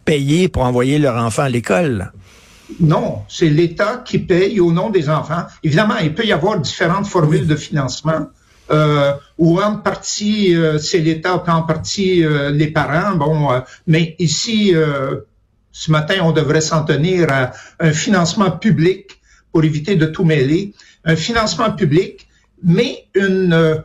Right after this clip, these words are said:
Speaker 2: une fourniture de services d'éducation qui est déterminée localement par des groupes mis en concurrence les uns envers les autres.
Speaker 1: Donc,
Speaker 2: Avec,
Speaker 1: donc,
Speaker 2: avec
Speaker 1: donc l'État dit, on va financer ça,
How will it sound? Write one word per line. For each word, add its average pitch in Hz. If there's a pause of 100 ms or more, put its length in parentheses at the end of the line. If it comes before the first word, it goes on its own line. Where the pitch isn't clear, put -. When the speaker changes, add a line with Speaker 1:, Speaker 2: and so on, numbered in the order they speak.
(220)
Speaker 2:
une 165
fourniture 269
de 170
services 202
d'éducation 180 (300)
qui 185
est 180
déterminée 180
localement 165 (340)
par 202
des 180
groupes 220 (480)
mis 190
en 175
concurrence 175
les 160
uns 180
envers 139
les 120
autres. 113
Speaker 1:
Donc, 208
Speaker 2:
Avec, 175
Speaker 1:
donc, 247
Speaker 2:
avec 156
Speaker 1:
donc 226
l'État 185
dit, 143
on 131
va 120
financer 175
ça, 180